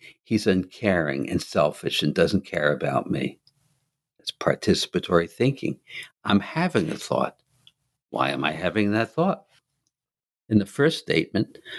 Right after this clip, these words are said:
the thought is asserting an unyielding truth. It speaks to objective reality about him. He's selfish. But you might ask yourself,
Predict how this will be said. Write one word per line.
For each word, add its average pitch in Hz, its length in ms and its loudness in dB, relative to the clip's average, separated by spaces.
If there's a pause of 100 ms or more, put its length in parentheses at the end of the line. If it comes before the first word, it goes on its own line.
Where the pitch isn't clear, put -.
(180)
the - 80 4
thought 107 400 0
is 104 100 -8
asserting 90 640 0
an - 160 -4
unyielding 90 640 2
truth. - 500 -4 (260)
It - 100 2
speaks - 460 0
to - 180 0
objective - 760 -2
reality 85 600 0
about - 340 -2
him. 67 380 0 (320)
He's 80 280 2
selfish. - 720 0 (480)
But 104 180 2
you 107 80 -2
might 98 240 0
ask 104 320 0
yourself, 87 460 0